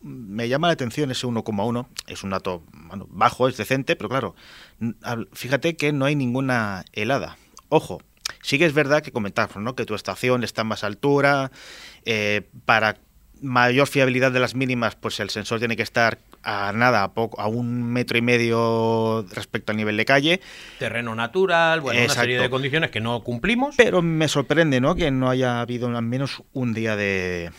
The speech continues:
Speaker 2: Bueno,
Speaker 1: de, de helada.
Speaker 2: eh, la explicación Alan, eh, es bastante clara, que, que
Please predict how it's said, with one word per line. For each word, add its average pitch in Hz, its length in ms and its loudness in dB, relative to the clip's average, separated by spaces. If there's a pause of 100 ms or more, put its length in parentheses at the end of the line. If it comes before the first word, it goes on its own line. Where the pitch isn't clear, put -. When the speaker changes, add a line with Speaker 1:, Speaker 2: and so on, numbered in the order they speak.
Speaker 2:
Bueno, 151 260 4
Speaker 1:
de, 92 140 -4
de 101 100 0
helada. 98 200 2
Speaker 2:
eh, 113 420 0
la 113 100 -2
explicación 117 800 -4 (220)
Alan, 120 500 2
eh, 98 540 -14 (420)
es 123 120 -8
bastante 120 340 -4
clara, 135 260 2
que, 104 280 -6
que 104 320 -6